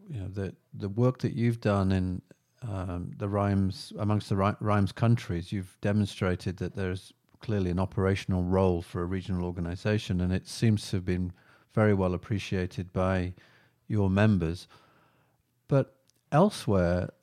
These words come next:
outside of your domain of, of interest. Um, this approach doesn't seem to have been very successful. We, you know, we've, we have examples from other parts of the world where the attempt to kind of have a regional operational entity hasn't worked very well.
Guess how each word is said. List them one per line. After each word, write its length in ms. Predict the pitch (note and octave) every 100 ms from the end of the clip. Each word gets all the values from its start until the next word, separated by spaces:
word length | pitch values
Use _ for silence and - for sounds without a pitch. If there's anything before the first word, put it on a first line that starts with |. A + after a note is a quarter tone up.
| -
outside 480 | B2+ C3 C3 B2 G#2+
of 80 | G#2
your 240 | C3 A#2+ - _
domain 540 | - G2 G2 F2+ F2+ F2+
of, 320 | F2+ F#2+ -
of 160 | A2 G2
interest. 600 | F#2+ F#2 G2 F2 - -
Um, 320 | C3+ A2+ A2
this 260 | C3 D3 -
approach 540 | D3+ - C#3 - -
doesn't 360 | D3 C#3 C#3+ -
seem 220 | C#3 B2+
to 140 | -
have 80 | A#2
been 180 | A#2 A2+
very 220 | A2+ A2+
successful. 760 | G#2+ - - C3+ B2+ - F2+ F2+
We, 140 | G2
you 120 | A2 -
know, 200 | A2+ G2+
we've, 300 | G2+ G#2+ - -
we 120 | A#2
have 320 | A#2+ A2 G2+
examples 580 | F#2+ G#2+ G#2 G2+ G2 F2+
from 180 | G2 G2+
other 160 | A2
parts 400 | - G#2 F#2+ -
of 60 | G2
the 60 | F#2+
world 340 | G2 F#2+ F#2
where 180 | G#2 F#2+
the 160 | G2
attempt 440 | F#2+ - B2 A#2 -
to 240 | A2+ G2+ F#2+ - - - _ _ _ -
kind 180 | B2+ A2+
of 60 |
have 140 | A2+ G#2+
a 60 |
regional 500 | G2 A#2 C3 C3 A2
operational 640 | G#2 - G#2 C3+ - A#2 F2+
entity 400 | F2 - - G2
hasn't 300 | A#2 A2+ G2
worked 260 | A#2 -
very 200 | F#2+ F2+
well. 320 | F2 F2+ F2